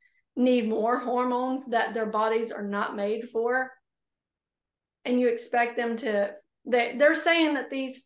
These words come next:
these kids will be healthier and happier with, um, hormones that their bodies are not naturally, biologically meant for. But there are a lot of people in this room that were, that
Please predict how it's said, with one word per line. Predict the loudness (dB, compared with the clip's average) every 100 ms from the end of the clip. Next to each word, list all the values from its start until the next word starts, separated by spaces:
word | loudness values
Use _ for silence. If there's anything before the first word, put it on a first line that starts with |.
| -4
these | -4 -4
kids | 0 0
will | 2 -2
be | -2 -6 -6
healthier | -6 -6 -2 2 2
and | 0
happier | -4 -4 -4 -6 -8 -10 -12 _ _ _ _
with, | -2 -2 -4 -4
um, | -2 0 -4 -8 -14 _
hormones | -2 0 2 0
that | -2 -2
their | -2 2
bodies | 2 2 0
are | -2
not | 0 -2 -2
naturally, | -4 -4 -4 -4 -4 -4 -10 _
biologically | -2 2 4 4 2 0 -4 -6
meant | -4 -4 -6 -10
for. | -10 -10 -12 -18 _ _ _ _ _ _ _ -20 -20 _ _ _ _ _ -20 -20 _
But | 2 6
there | 8
are | 8 8
a | 6
lot | 6 4
of |
people | 2 -2 -2
in | -2
this | -4 0
room | 0 2
that | 0 -4
were, | -6 -8 -12 _
that | 2 2 2